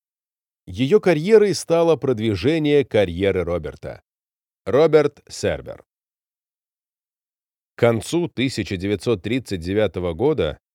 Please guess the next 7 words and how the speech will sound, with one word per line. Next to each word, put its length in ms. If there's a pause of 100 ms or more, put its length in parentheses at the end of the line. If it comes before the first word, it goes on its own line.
(320)
зачастую 600
бурные 460
отношения 560
Оппенгеймера 640
и 180
Джин 320
Тетлок 640